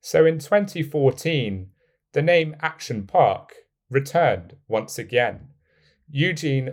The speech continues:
Mulvihill, the former owner of Great American Recreation and the owner of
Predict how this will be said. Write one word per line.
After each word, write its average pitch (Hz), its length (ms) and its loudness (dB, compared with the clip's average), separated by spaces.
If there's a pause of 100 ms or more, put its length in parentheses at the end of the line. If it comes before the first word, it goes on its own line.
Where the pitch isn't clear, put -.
Mulvihill, 123 800 2
the 107 100 -8
former 135 380 4
owner 104 240 2
of 101 220 -2
Great - 220 2
American 101 380 -2
Recreation 127 840 0
and 127 160 -2
the 147 120 4
owner 143 360 6
of 98 240 -4